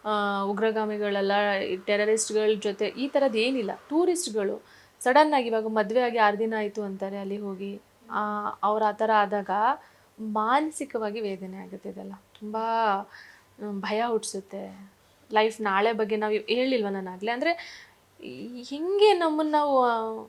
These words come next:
ನಾಳೆ ಬಗ್ಗೆ ಯೋಚನೆ ಮಾಡೋದು ಅಲ್ವಾ? ಈ ಥರ ಆಗೋಗ್ಬಿಟ್ರೆ ಏನ್ ಲೈಫಲ್ಲಿ ಏನಿದೆ? ಇರ್-, ಇರೋ ಅಷ್ಟು ದಿನ ಅದಕ್ಕೆ ಎಂಜಾಯ್ ಮಾಡ್ಬೇಕು, ಚೆನ್ನಾಗಿರ್ಬೇಕು ಅನ್ನೋದು. But, ಆ, ಅದು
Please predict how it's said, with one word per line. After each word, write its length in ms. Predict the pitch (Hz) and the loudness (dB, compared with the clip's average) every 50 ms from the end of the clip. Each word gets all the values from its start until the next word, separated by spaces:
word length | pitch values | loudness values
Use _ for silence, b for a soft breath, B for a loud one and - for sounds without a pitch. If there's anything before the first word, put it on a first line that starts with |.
| - - - | -18 -14 -8
ನಾಳೆ 360 | 220 233 247 262 285 285 277 | 0 4 6 8 8 8 6
ಬಗ್ಗೆ 240 | 262 240 247 240 247 | 6 4 2 2 2
ಯೋಚನೆ 260 | 233 226 220 - 233 | -2 -2 -2 -6 -6
ಮಾಡೋದು 540 | 226 220 214 208 202 202 190 208 208 214 - _ _ _ - | -4 -4 -4 -4 -4 -6 -8 -10 -12 -14 -16 _ _ _ -10
ಅಲ್ವಾ? 360 | - 214 214 202 214 226 240 _ _ _ B B B B B B B 269 | -8 -8 -6 -6 -10 -12 -12 _ _ _ B B B B B B B -4
ಈ 40 | |
ಥರ 160 | 269 269 294 285 | 2 4 6 6
ಆಗೋಗ್ಬಿಟ್ರೆ 640 | 277 262 254 262 269 262 254 262 262 254 254 247 240 | 6 6 6 4 2 2 0 -4 -4 -2 -2 -2 -2
ಏನ್ 720 | 220 214 208 214 247 269 302 320 330 311 269 240 226 220 226 | -4 -8 -8 -4 -2 -2 -2 -2 -2 -4 -6 -8 -8 -4 0
ಲೈಫಲ್ಲಿ 480 | 233 240 269 269 - 311 277 247 233 | 0 0 0 0 -2 -2 -2 -2 -2
ಏನಿದೆ? 560 | 240 254 277 269 233 202 196 196 202 208 214 _ _ _ _ b b b b b b b - | -2 -2 -2 -2 -2 -4 -4 -6 -6 -10 -16 _ _ _ _ b b b b b b b -12
ಇರ್-, 280 | 240 247 240 226 - - - - _ _ - - | -8 -8 -6 -8 -8 -12 -20 -20 _ _ -16 -12
ಇರೋ 240 | 214 226 240 247 | -8 -4 -2 -2
ಅಷ್ಟು 180 | 247 240 240 220 | -2 -2 -4 -6
ದಿನ 100 | 240 233 208 | -2 -2 -2
ಅದಕ್ಕೆ 300 | 202 196 226 220 - - | 0 -2 -4 -4 -4 -6
ಎಂಜಾಯ್ 420 | - - 208 208 202 220 226 226 | -4 -4 -6 -4 -4 -4 -4 -4
ಮಾಡ್ಬೇಕು, 420 | 220 214 202 202 196 202 196 - 214 | -4 -6 -6 -6 -8 -10 -6 -6 -6
ಚೆನ್ನಾಗಿರ್ಬೇಕು 880 | 208 - 214 202 214 226 262 262 233 226 208 196 202 196 196 - - | -4 -4 -4 -2 -2 0 -2 0 -2 -4 -4 -4 -6 -6 -6 -6 -8
ಅನ್ನೋದು. 440 | 202 196 190 202 196 190 233 285 B B B B B B B B - | -8 -6 -6 -8 -6 -6 -6 -6 B B B B B B B B -4
But, 180 | 220 220 220 214 | -4 -2 0 -2
ಆ, 240 | 208 202 202 196 - - - - | -2 -2 -4 -6 -6 -4 -2 -2
ಅದು 420 | 196 190 196 247 277 302 302 - | -2 -2 -2 -4 -2 -2 -4 -6